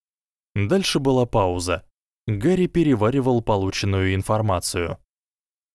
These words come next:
"Ой, именно. Откровенно говоря, мне не нравится осознавать себя. Это неприятно.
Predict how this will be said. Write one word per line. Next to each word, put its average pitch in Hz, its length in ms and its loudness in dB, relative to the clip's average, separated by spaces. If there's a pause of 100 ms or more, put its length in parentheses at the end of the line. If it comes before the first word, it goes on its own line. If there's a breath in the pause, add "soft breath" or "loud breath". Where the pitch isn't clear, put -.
(160)
"Ой, 120 380 2 (880)
именно. 98 680 0 (380)
Откровенно 110 680 0
говоря, 110 420 2
мне 127 240 0
не 135 140 2
нравится 110 560 0
осознавать 107 640 0
себя. 90 460 -2 (440)
Это 113 300 2
неприятно. 120 840 2